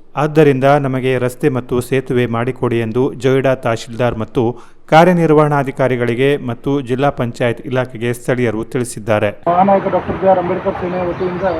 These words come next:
Speaker 2: ಆದಷ್ಟು ಬೇಗ ತಮ್ಮಲ್ಲಿ ಕಳಕಳಿ ಮಾಡ್ಕೊಳ್ಳೋದೇನೆಂದರೆ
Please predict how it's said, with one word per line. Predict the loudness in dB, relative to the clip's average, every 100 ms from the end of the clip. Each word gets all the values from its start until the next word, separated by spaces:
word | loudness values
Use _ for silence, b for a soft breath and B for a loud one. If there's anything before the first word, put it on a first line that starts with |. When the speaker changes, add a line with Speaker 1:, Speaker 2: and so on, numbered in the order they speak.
| -6 -10 -12 -12 -2
Speaker 2:
ಆದಷ್ಟು | 0 2 0
ಬೇಗ | 0 0
ತಮ್ಮಲ್ಲಿ | 0 -2 -2
ಕಳಕಳಿ | -2 -2 0 0
ಮಾಡ್ಕೊಳ್ಳೋದೇನೆಂದರೆ | 0 -2 -4 -4 -4 -6 -6